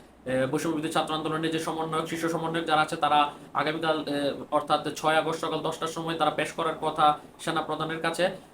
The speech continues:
দেখা যাক তারা কিভাবে এই দেশকে, এ, উপস্থাপন করে, সব, এ, সর্ব, কিভাবে দেশ পরিচালনার ক্ষেত্রে তারা তাদের ইনপুটটা রাখে এবং তারা তাদের, এ, মতাধিকার করার তো অধিকার রয়েছে, এবং সেনা প্রধান সহ অন্তর্বর্তীকালীন সরকার তাদের কথা মানবে, কারণ অন্তর্বর্তীকালীন সরকারের যে আঠারো সদস্যের কমিটি করা হয়েছে সেখানে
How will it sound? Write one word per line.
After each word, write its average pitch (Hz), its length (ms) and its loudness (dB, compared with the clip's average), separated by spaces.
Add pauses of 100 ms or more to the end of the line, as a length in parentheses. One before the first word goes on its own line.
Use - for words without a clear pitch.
দেখা 170 200 4
যাক 202 180 0
তারা 170 200 6
কিভাবে 185 420 4 (100)
এই 165 140 0
দেশকে, 165 360 0
এ, 175 360 2
উপস্থাপন 180 560 2
করে, 185 300 4 (280)
সব, 170 280 0
এ, 151 220 2
সর্ব, 170 500 2 (280)
কিভাবে 175 380 4
দেশ 165 300 2
পরিচালনার 180 520 0
ক্ষেত্রে 185 300 0
তারা 160 360 4
তাদের 160 340 0 (220)
ইনপুটটা 196 600 2
রাখে 180 260 6
এবং 175 240 2
তারা 170 300 6
তাদের, 165 240 2
এ, 147 420 2 (160)
মতাধিকার 175 460 4
করার 185 200 4
তো 185 100 -2
অধিকার 175 280 2
রয়েছে, 185 200 2
এবং 175 140 -4
সেনা 175 300 0 (320)
প্রধান 185 280 4
সহ 196 160 2
অন্তর্বর্তীকালীন 175 680 0
সরকার 180 300 0
তাদের 160 240 0
কথা 170 200 0
মানবে, 175 380 2
কারণ 165 160 -2
অন্তর্বর্তীকালীন 170 580 -2
সরকারের 170 400 0
যে 170 100 0
আঠারো 165 220 2
সদস্যের 165 320 -6
কমিটি 165 260 -4
করা 175 100 2
হয়েছে 175 200 0
সেখানে 180 260 -2